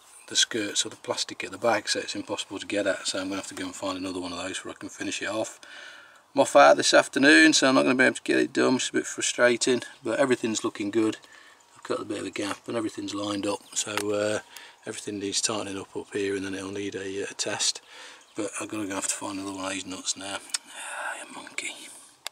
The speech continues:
Alright, uh, I just popped home and got that, uh, nut I needed and popped it on. So, um, this is the finished install now. So you can see that's the filler cap just there.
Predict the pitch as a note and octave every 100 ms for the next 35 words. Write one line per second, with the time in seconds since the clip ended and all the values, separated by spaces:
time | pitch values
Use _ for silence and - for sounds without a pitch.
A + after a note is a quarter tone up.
0 | _ _ - - - - - _ _ _
1 | _ _ _ _ _ _ _ _ _ _
2 | _ _ _ _ - C#3+ F#3 - - C#3+
3 | D3 B2+ - C#3 - C3+ C3 B2 C3 C3+
4 | A#2+ - - A#2+ A#2 A#2+ - A#2 A#2+ B2+
5 | C3 A#2 - - B2 A#2 A#2+ - _ -
6 | - _ - - A2+ A2+ A#2 A2+ A2+ A2+
7 | - B2+ - A2+ A#2+ B2+ A2+ - B2 A#2+
8 | - G#2+ G#2+ A2+ A#2 - - - - -
9 | - - C3 - B2+ A2+ - - - -
10 | - - D3 A#2 - C#3 - - - -
11 | - A#2 A#2 A2 A2 B2+